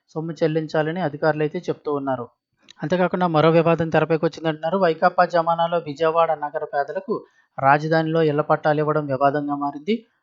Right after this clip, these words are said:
టిడ్కో ఇళ్లు ఇవ్వకుండా వీటిని కేటాయించారు. ప్రస్తుతం వీరికి తెలుగుదేశం పార్టీ ప్రభుత్వం ఇల్లు కట్టేందుకు పదిహేను వందల నుంచి రెండు వందల ఎకరాలను అయితే అన్వేషిస్తోంది. త్వరలోనే హడ్కో రుణంతో ఇల్లు పూర్తి చేసి వసతులు కల్పించి లబ్ధిదారులకు ఇవ్వాలనేది అయితే లక్ష్యం అంటున్నారు.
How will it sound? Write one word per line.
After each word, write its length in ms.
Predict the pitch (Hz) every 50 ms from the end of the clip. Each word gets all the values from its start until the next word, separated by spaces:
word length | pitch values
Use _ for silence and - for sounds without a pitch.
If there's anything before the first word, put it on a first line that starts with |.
| _ _ _
టిడ్కో 300 | 175 165 - _ - 208 208
ఇళ్లు 240 | 214 202 202 196
ఇవ్వకుండా 440 | 190 180 175 170 165 180 170 175 190 190
వీటిని 320 | 170 160 156 - 160 156
కేటాయించారు. 680 | 151 156 143 143 - 147 143 139 135 - 131 117 110 - _
ప్రస్తుతం 380 | _ - 135 131 - _ 170 160
వీరికి 300 | 156 156 156 156 156 160
తెలుగుదేశం 520 | 143 - 139 139 147 143 156 151 147 156 147
పార్టీ 320 | 139 147 143 143 143 - 147
ప్రభుత్వం 420 | - - 143 139 135 _ 170 147 - _ _ _ _ _ _ _ -
ఇల్లు 200 | 143 156 165 170
కట్టేందుకు 540 | - 160 151 156 _ 160 160 165 180 170
పదిహేను 380 | 160 - 151 143 143 143 151 147
వందల 180 | 143 139 151 151
నుంచి 200 | 165 165 156 160
రెండు 180 | 151 143 147 147
వందల 180 | 143 143 139 139
ఎకరాలను 360 | 139 139 151 151 151 147 147
అయితే 160 | 147 143 147
అన్వేషిస్తోంది. 680 | 147 139 139 143 135 139 135 - _ - 131 139 185 220 233 _ _ _ _ _ _ -
త్వరలోనే 380 | 143 143 151 156 156 151 156
హడ్కో 360 | 156 143 147 143 - _ 165
రుణంతో 360 | 156 156 151 156 156 151 151 165
ఇల్లు 200 | 147 135 143 151
పూర్తి 300 | 143 - 143 139 - 139
చేసి 260 | - 156 151 147 - 160
వసతులు 360 | 135 120 - _ - 151 151
కల్పించి 460 | - 147 139 135 - 143 139 - 185
లబ్ధిదారులకు 600 | 160 135 127 135 143 139 151 151 147 147 147 143
ఇవ్వాలనేది 460 | 131 127 139 139 139 139 139 135 131
అయితే 160 | 131 135 -
లక్ష్యం 320 | 147 139 123 - - 135 127
అంటున్నారు. 380 | 127 120 127 120 117 113 110